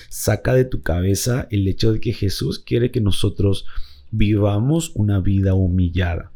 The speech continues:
Para nada. Todo tiene un límite. Si te golpean una mejilla,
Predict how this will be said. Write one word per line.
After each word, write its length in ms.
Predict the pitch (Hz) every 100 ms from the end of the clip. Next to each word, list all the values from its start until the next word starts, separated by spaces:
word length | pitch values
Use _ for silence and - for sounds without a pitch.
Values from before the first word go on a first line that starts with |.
| -
Para 200 | 127 131
nada. 380 | 143 104 - - - -
Todo 280 | - 123 120
tiene 220 | 117 110
un 120 | 104 101
límite. 500 | 104 95 - 65 - - - -
Si 180 | - -
te 100 | -
golpean 340 | 92 87 104 110
una 200 | 117 120
mejilla, 600 | 127 - 123 127 147